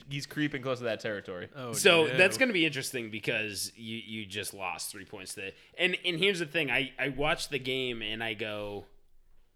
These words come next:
Speaker 3: "What part of this is the Chiefs just can't play good defenses?" You know, I, I mean, they, they struggled, uh, a-, against good defenses last year. I mean, they weren't just blowing people away, but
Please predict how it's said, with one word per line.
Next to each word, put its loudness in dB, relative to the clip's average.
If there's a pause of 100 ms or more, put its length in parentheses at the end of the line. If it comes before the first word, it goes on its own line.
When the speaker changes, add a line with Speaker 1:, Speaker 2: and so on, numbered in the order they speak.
Speaker 3:
"What -4
part 4
of 0
this -4
is -2
the -6
Chiefs -4
just -8
can't -6 (160)
play -6
good -10
defenses?" -14 (480)
You 4
know, -2
I, 4
I 0
mean, 0 (260)
they, 4
they 2
struggled, -4 (560)
uh, 2 (100)
a-, 2 (100)
against -2
good -2
defenses -8
last -4
year. -4
I -4
mean, -6
they -2
weren't 0
just -10
blowing -4
people -6
away, -2
but -6